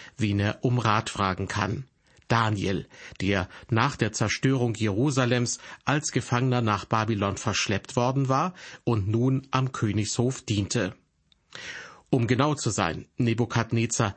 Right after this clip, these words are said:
hätte wissen müssen, dass Daniel auch diesen Traum deuten kann. Stattdessen ruft er wieder alle möglichen Zeichendeuter und Wahrsager zusammen, die erneut kläglich scheitern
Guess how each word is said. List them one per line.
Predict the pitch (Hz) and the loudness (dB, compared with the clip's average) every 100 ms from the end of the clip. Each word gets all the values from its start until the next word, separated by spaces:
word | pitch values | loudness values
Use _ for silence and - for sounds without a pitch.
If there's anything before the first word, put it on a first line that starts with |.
| - | -4
hätte | 113 113 110 101 | -4 0 -2 0
wissen | 139 151 - 101 | 0 0 -2 0
müssen, | 101 - 101 98 - - | 0 -2 -4 -4 -8 -4
dass | - 107 - | -2 0 2
Daniel | 113 123 123 131 | 2 2 0 0
auch | 117 110 | -4 -4
diesen | 160 160 117 | -4 -2 -2
Traum | - 113 120 117 | 0 2 2 2
deuten | 135 143 110 | 0 0 -4
kann. | 101 117 101 73 - _ _ - - | -2 -2 -2 -6 -14 _ _ -16 -10
Stattdessen | - 131 127 196 - 139 | -2 0 2 0 2 0
ruft | 170 - 120 127 - | 0 0 0 0 -2
er | 151 123 | -2 -2
wieder | 117 135 135 - | 0 0 0 -2
alle | 107 113 | 0 0
möglichen | 113 110 110 123 131 123 | 2 0 0 -2 0 0
Zeichendeuter | - 127 143 120 98 104 101 104 - | 2 2 2 0 2 0 0 -2 0
und | 123 104 | -2 2
Wahrsager | 113 123 110 98 101 101 | 2 4 2 2 0 -2
zusammen, | - 107 117 127 127 113 - - - | -2 0 2 2 0 -2 -10 -12 -2
die | 147 - | -2 0
erneut | 107 98 104 117 - - | 0 2 2 0 -4 -12
kläglich | - 110 101 - 131 127 | -4 0 0 0 -2 0
scheitern | - 110 104 - 98 90 | 0 2 2 0 0 -2